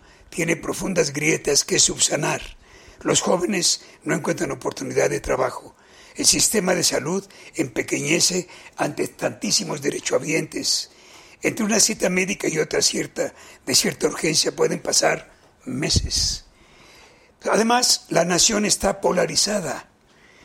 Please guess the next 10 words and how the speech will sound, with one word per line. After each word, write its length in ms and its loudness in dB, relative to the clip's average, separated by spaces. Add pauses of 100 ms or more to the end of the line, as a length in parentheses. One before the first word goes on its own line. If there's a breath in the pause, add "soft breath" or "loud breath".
(320 soft breath)
Unos 240 4
siguen 340 2
a 180 2
amlo 320 2
como 280 -2
una 180 2
suerte 440 0
de 120 -2
padre 400 2
cósmico, 720 -2